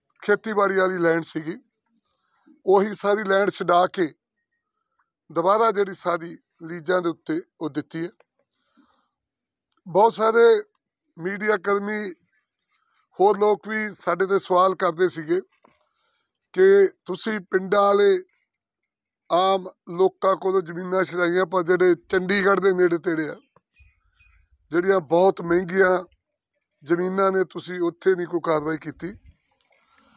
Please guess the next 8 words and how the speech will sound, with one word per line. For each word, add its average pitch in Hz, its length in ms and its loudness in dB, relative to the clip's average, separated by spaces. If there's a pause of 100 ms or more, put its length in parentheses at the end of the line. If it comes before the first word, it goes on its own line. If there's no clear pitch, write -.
(220)
But 175 220 0
ਮੈਂ 214 380 2
ਹਮੇਸ਼ਾ 202 320 0
ਤੁਹਾਨੂੰ 202 300 -2
ਕਿਹਾ 196 240 -2
ਸੀਗਾ 185 300 -6
ਕਿ 202 240 -2 (340)
ਇੱਥੇ 214 440 -2